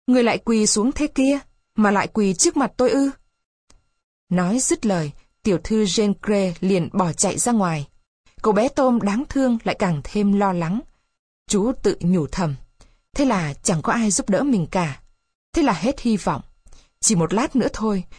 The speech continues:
người ta sẽ kéo tới đây bắt mình đi và treo cổ mình lên." Trong lúc cậu bé Tôm đáng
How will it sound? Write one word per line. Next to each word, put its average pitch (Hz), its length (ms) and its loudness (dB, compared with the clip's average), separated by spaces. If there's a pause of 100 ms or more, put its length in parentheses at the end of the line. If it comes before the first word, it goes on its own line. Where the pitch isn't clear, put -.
(100)
người 202 120 2
ta 247 260 0
sẽ 240 240 -2 (140)
kéo 208 200 -2
tới 294 120 0
đây 220 340 0
bắt 214 200 -2
mình 160 240 2
đi 185 240 0 (200)
và 175 260 0
treo 262 300 0
cổ 185 280 -2
mình 147 280 -4
lên." 170 200 0 (1700)
Trong 277 160 4
lúc 320 180 0
cậu 180 120 2
bé 196 140 0
Tôm 262 280 0
đáng 196 220 -2